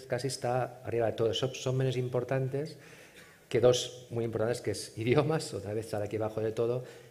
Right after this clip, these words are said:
y capacidad de resolver problemas y toma de decisiones. En, en el fondo, una soft skill, vamos a decir, una capacidad que quizá también en algunos puntos debería dar la universidad, pero es obvio que es, que es más difícil, eh, que la de, ¿eh? ¿Y cuáles son las competencias, eh, transversales, eh,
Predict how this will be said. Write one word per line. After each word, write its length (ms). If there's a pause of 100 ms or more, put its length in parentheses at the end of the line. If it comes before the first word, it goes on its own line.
(100)
y 100
capacidad 340
de 60
resolver 580
problemas 460
y 40
toma 180
de 60
decisiones. 480
En, 100 (160)
en 60
el 60
fondo, 400
una 260
soft 440
skill, 440 (160)
vamos 180
a 40
decir, 160 (240)
una 80
capacidad 320
que 180
quizá 400 (500)
también 260
en 20
algunos 240
puntos 320
debería 200
dar 140
la 80
universidad, 380
pero 80
es 220
obvio 300
que 100
es, 400
que 60
es 80
más 140
difícil, 500
eh, 320
que 80
la 140
de, 160
¿eh? 260 (640)
¿Y 60
cuáles 240
son 120
las 100
competencias, 1040
eh, 320
transversales, 840
eh, 300